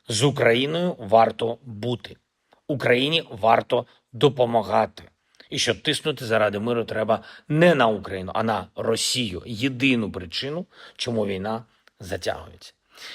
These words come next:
Я хочу подякувати всім нашим воїнам, які саме так відчувають ситуацію, і кожному, хто зараз, як і завжди, допомагає нашій армії, допомагає нашій державі.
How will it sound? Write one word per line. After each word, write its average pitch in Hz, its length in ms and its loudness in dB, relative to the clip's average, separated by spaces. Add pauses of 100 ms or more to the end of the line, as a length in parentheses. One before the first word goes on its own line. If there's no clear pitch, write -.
(140)
Я 143 220 6
хочу 147 260 2
подякувати 131 460 4
всім 127 240 -4
нашим 120 300 2
воїнам, 135 440 -4 (320)
які 123 300 -4
саме 123 240 2
так 120 400 2
відчувають 131 640 0
ситуацію, 123 580 -2
і - 20 -4
кожному, 120 380 -4
хто 120 280 0 (440)
зараз, 131 640 2 (220)
як 143 300 4
і 196 40 6
завжди, 117 640 0 (400)
допомагає 117 760 0 (260)
нашій 110 340 0
армії, 78 340 -6 (560)
допомагає 123 720 2
нашій 92 440 -6 (280)
державі. 98 440 -2